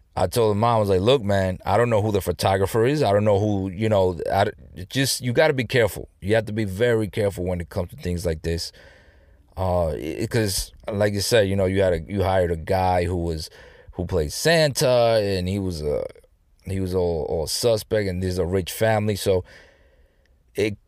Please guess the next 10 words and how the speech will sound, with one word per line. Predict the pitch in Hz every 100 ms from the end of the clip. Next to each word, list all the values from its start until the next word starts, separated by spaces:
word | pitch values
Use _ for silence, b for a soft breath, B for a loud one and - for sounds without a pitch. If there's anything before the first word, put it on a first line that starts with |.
| _ -
<sighs> | - -
man, | 95 104 104 101 - _ _ _ -
it | 92 -
could | 135 123
have | 117
been | 113 113
the |
parents. | 101 117 110 90 69 -
I | 95
mean, | 101 92 87